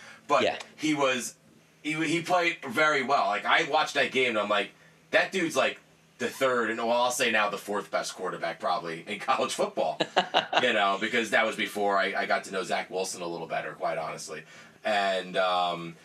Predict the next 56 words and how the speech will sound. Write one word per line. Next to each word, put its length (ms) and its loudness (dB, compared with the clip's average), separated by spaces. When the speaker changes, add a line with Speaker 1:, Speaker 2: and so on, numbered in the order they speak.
Speaker 1:
but 140 6
I 40 0
mean, 140 2
when 100 6
I 80 2
watched 240 2
that 200 2
game, 260 2
I 40 2
was 160 0
like, 180 -4
"Man, 300 2
like, 160 -4
Notre 260 2
Dame, 280 2
like, 220 -2
you 80 -4
know, 140 2
they, 160 0
they 200 -2
played 320 -2
well. 280 4
This 100 -4
is 100 -6
gonna 140 -2
be 100 0
at 140 -2
least, 200 -2
at 60 0
the 60 4
very 120 4
least, 200 -2
it's 60 -4
gonna 140 -4
be 100 0
a 80 -2
good 220 -4
game." 380 0
And, 400 -2
dude, 220 -4
the, 220 -6
the 160 -4
difference 540 0
of 240 -6
that 360 0
offense 500 0
and 80 -12
how 200 -2
it 140 -12
clicks 880 -6
with 260 -4
Lawrence 380 -2
under 280 -4
there 160 -4
was 200 -8
unbelievable. 840 -4